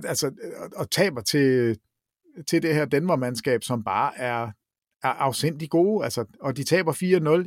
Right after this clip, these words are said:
Yes, de blev udspillet. Yes, det gjorde alle af Denver. Men det var nok det hold, jeg synes, var tættest på at, at drille Denver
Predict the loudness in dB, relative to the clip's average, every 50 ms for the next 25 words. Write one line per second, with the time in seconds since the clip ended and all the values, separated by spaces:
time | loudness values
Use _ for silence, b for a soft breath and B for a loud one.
0 | -4 -8 -4 0 0 2 2 0 -2 -6 -10 _ _ -6 -6 -4 0 2 2 4
1 | 4 4 2 0 0 0 0 0 0 -2 -2 0 0 0 0 -2 -4 -2 0 0
2 | 0 0 0 0 2 2 2 0 -2 -4 -8 -6 -4 -2 -2 -2 -2 -4 -4 -6
3 | b b b b b b b 0 2 2 2 2 0 -2 -2 0 2 2 2 2
4 | 2 0 0 0 -2 -4 -4 -4 -6 -6 -8 -10 -20 _ _ _ _ _ _ _
5 | _ _ -4 -4 -2 0 2 2 2 2 0 -6 -2 2 2 2 2 0 -2 -2
6 | -2 -4 -4 -6 -8 -8 -6 -4 -2 -2 -2 -2 -2 -2 -2 0 0 0 -2 -4